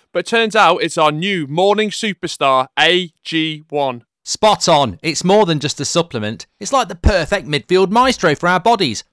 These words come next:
Speaker 2: All about foundational nutrition.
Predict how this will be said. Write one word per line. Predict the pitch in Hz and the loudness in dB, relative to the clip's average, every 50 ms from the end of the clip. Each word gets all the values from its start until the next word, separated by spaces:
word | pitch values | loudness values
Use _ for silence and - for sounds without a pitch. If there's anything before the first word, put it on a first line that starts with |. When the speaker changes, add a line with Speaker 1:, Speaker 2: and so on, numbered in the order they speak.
| _ _ _ - | _ _ _ -2
Speaker 2:
All | - 233 269 269 226 | 2 4 4 4 4
about | 160 - 135 127 123 - - | 2 2 2 0 0 0 -2
foundational | 135 123 123 123 - 139 151 156 - - 160 156 151 156 147 - _ - | -2 -2 -2 -2 -2 -4 -2 -2 -4 -4 -2 -2 -2 -4 -4 -8 _ -14
nutrition. | 87 95 117 131 - - 110 107 - - 104 90 85 | -10 -8 -8 -8 -8 -8 -8 -8 -8 -10 -10 -12 -16